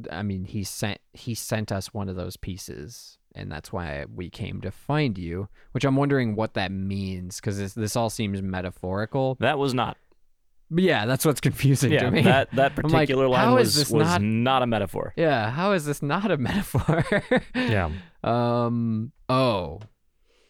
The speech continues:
Speaker 2: Mm-hmm.
Speaker 1: Oh.
Speaker 2: Yeah.
Speaker 1: <laughs> I'm putting it together.
Speaker 2: Mm-hmm.
Speaker 1: I remember that someone called him a eunuch at some point.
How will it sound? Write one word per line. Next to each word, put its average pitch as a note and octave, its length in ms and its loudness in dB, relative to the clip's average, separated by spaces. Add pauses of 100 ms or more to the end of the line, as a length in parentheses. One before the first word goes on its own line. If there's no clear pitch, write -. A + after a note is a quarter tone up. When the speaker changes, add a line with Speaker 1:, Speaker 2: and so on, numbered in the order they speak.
(840)
Speaker 2:
Mm-hmm. A2+ 260 0 (520)
Speaker 1:
Oh. G#2 600 0
Speaker 2:
Yeah. B2 220 2 (360)
Speaker 1:
<laughs> - 720 -4
I'm G3 140 -2
putting F#3+ 220 2
it E3 160 0
together. D3 500 0
Speaker 2:
Mm-hmm. A2 460 0 (480)
Speaker 1:
I C#3 140 2
remember D#3 640 2
that C3+ 220 -4
someone C#3 380 0
called C3+ 240 0
him A2 120 -2
a A2 40 -4
eunuch A2+ 500 -4
at G2+ 180 -8
some G2+ 340 -6
point. G#2 360 -6